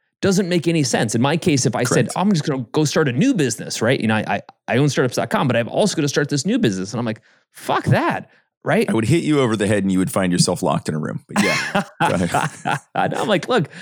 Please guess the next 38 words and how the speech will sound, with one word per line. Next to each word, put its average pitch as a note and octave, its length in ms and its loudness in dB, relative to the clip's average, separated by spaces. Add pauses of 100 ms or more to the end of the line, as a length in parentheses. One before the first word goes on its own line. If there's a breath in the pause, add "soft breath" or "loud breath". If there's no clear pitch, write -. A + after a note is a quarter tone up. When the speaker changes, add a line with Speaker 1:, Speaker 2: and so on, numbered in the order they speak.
(260 loud breath)
Speaker 1:
I'm A#3 160 0
not A3+ 180 -2
taking F3 240 2
any A#3+ 220 2
chances," A2+ 480 -2
right? C3+ 260 0
I F3+ 140 0
know F#3 400 2
this F3 200 -2
is D#3 140 2
a D3 60 4
winner. C#3 380 0 (180 soft breath)
How C3 180 0
Speaker 2:
Yeah. - 120 2
Speaker 1:
big G3+ 100 2
of A3+ 100 2
a C4 60 2
winner? C#4+ 320 0 (180)
Time A2+ 240 -2
will E3+ 120 2
tell, A3+ 280 0
Speaker 2:
Right. G#2 220 2 (120)
Speaker 1:
right? B2+ 300 0
Speaker 2:
Exactly. D#2+ 500 -2
Speaker 1:
But D#3+ 220 0
no A3+ 320 4
way. B3 460 2 (760)
If F3 140 2 (160)
for, G3+ 240 2
for G3 160 2
other B3 180 2
founders, G#2+ 540 -4 (260)
when E3 160 0
they D#3+ 80 2
have G#3+ 340 0
something B2 380 0
that's G#2 180 -2
winning, B2+ 340 2